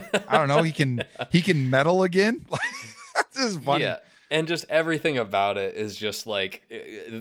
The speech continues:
Speaker 1: they said, you know, that he did say to Brian Flores that he would, you know, give him a bonus of a hundred thousand dollars per game, but he said it,
Speaker 2: It's
Speaker 1: like, as a
Speaker 2: just,
Speaker 1: joke.
Speaker 2: it's just so, it's so, such a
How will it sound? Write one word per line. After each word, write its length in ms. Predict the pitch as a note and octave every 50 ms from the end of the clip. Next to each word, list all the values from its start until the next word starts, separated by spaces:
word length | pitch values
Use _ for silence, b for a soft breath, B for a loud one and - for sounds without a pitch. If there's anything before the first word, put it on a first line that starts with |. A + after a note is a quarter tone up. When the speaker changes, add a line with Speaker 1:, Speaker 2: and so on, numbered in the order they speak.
| A2+ A2
Speaker 1:
they 220 | G#2+ A2+ B2+ B2+
said, 520 | B2 - - C3 B2 B2 B2 A#2 A2 A2 -
you 200 | G#2+ A2 A2 A2
know, 300 | A2 G#2+ G#2+ A2 A2 A2
that 360 | G#2 G#2 A2 G#2+ G#2 G#2 b b b b b b
he 220 | - - - C#3 A#2
did 760 | F#2+ F#2+ F#2+ A2 G#2+ A2+ A#2 A#2 A#2+ B2 A#2 A#2 C3 A#2+ A2+ _ -
say 720 | - - - - B2 G#2+ G#2+ G#2+ A2 A2 A2 A2 A2 A2+
to 120 | A2+ A#2
Brian 380 | A2 G2 G#2 G#2 G#2 G#2 G#2 G#2+
Flores 680 | G#2 - - G#2+ G#2 G#2 G#2+ G#2+ G#2 G#2 G#2+ G#2+ G2 G2+
that 120 | G#2+ G#2
he 200 | - - A2 G#2+
would, 480 | G#2 G#2 G2+ G2+ G2 F#2+ F#2+ F#2+ - - _ _
you 160 | G#2 G#2+ G#2
know, 200 | G#2 G2+ G2+ G2+
give 220 | F#2+ G2 G2+ F#2
him 100 | G2+ G2+
a 60 | G2+
bonus 300 | F#2+ G2+ G2+ G2+ G#2 G2+
of 80 | - -
a 40 | G2+
hundred 280 | F#2 A2 G#2 G#2 G2+
thousand 320 | - G2+ G2+ G2+ F#2+ G2 F#2
dollars 340 | G2 F#2+ F#2+ G2 G2+ F#2+ -
per 180 | - - G#2+
game, 380 | G2 F#2 G2 F#2+ G2 G#2 G2+ G2
but 140 | F#2+ G#2 F2+
he 100 | - G#2
said 220 | - - G#2+ G#2
it, 60 | G#2
Speaker 2:
It's 100 | G#2 -
Speaker 1:
like, 120 | F#2+ F#2+ -
as 200 | G3 C#3 F#2+ F#2
a 40 |
Speaker 2:
just, 60 | F#2 F2+
Speaker 1:
joke. 340 | - F#2+ F#2 F#2+ G2+ G#2+
Speaker 2:
it's 140 | - A#3+ A#3
just 180 | - G4 D4+ -
so, 920 | - - - - - - - - G#3 F#3+ F3 E3 D3+ C3+ A#2+ G#2+ G2+ G2+ - _ -
it's 200 | F#3 D#3+ - -
so, 380 | - - A3+ G#3 E3+ C#3+ C3+ -
such 260 | - - A3 G#3+ -
a 80 | B2+